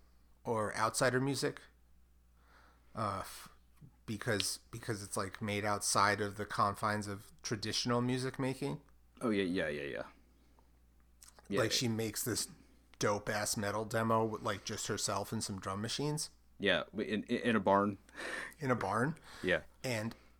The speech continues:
Speaker 1: like, when you find music like that, that, that you'd call, like, outsider music, there's often, like, a lot of things that are technically questionable, but, like, the,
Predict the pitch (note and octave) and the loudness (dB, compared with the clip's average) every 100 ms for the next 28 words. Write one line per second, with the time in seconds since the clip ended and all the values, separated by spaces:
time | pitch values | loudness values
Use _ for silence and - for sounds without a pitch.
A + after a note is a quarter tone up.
0 | - B2+ G#2+ G2 A2+ G#2+ A2 - A2+ A#2+ | -10 0 2 2 -2 -2 -2 4 8 8
1 | A#2 C3 C3 C#3 C#3 C#3 C#3 C#3 D3 - | 6 2 2 0 0 0 0 2 2 0
2 | - - - A2+ - - A2+ A#2+ B2+ - | -6 -16 -4 -2 -2 -4 -4 -4 -4 0
3 | B2+ B2 A#2+ B2+ B2 B2 B2+ C3 C3+ C#3 | 2 2 2 0 2 2 2 2 0 -2
4 | - - - - - - - - - B2 | -4 -18 -20 -20 -20 -20 -20 -16 -2 0
5 | A2 G#2+ A2 B2 A#2 A2 - A2+ A2+ A2 | 6 6 6 4 4 2 0 0 4 6
6 | G#2+ G#2+ G2 - - - - - - - | 6 2 -2 -8 -20 -20 -20 -20 -20 -20
7 | - - - - A#2+ A2+ A2 - G#2 G2+ | -20 -20 -16 -2 0 2 2 2 2 2
8 | F#2+ F#2+ - - _ - - - D3+ - | 0 -2 -8 -20 _ -20 -4 4 6 6
9 | D3+ C#3+ - C3+ C3 B2+ - - - - | 4 2 2 0 0 -2 -12 -20 -20 -20
10 | - _ _ - - _ _ - - C#3 | -20 _ _ -20 -20 _ _ -18 -2 0
11 | - - D3+ D3 D#3+ D3 A#2+ A2 G#2+ G2 | 2 4 4 6 6 4 0 2 0 0
12 | - - - - - - A#2+ A2 G2 G2 | -4 -18 -18 -20 -20 -14 -6 2 4 6
13 | F#2+ | 4